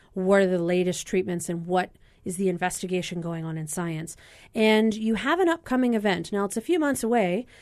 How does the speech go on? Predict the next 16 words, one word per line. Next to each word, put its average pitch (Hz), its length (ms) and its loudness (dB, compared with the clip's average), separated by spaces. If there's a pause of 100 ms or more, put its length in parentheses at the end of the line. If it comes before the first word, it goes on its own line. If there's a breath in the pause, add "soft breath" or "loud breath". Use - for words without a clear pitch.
(160 loud breath)
It's 220 200 -2
in 208 140 2
May, 208 300 4
but 220 320 -2
tell - 160 -4
me 403 140 2
a 320 40 2
little 240 200 2
bit 226 160 2
about 196 340 -2
why 208 320 0
I 208 80 0
should 190 200 -6
get 196 180 -6
so 190 140 0
excited 180 500 -2